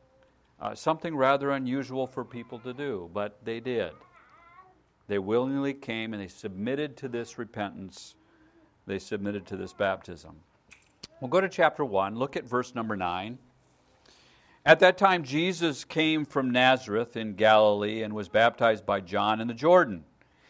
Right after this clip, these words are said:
As Jesus was coming up out of the water, he saw heaven being torn open and the Spirit descending on him like a dove. And a voice came from heaven,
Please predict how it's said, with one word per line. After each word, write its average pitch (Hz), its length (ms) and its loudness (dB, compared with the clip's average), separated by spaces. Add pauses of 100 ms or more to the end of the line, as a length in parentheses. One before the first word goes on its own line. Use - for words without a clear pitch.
(260)
As 101 140 -4
Jesus 156 460 0
was 147 160 2
coming 175 340 2
up 170 180 4
out 156 160 6
of 151 60 -4
the 147 60 0
water, 147 340 6
he 143 140 -4
saw 143 260 2
heaven 143 340 2
being 135 220 -4
torn 151 320 2
open 143 460 0 (560)
and 117 220 2
the 110 80 -2
Spirit 143 440 2
descending 135 480 -2
on 127 160 -2
him 117 180 -6
like 113 200 -2
a 110 80 0
dove. 92 360 -2
And 101 160 -6
a 101 60 -4
voice 151 480 2
came 147 340 -6
from 147 260 -10
heaven, 90 580 -4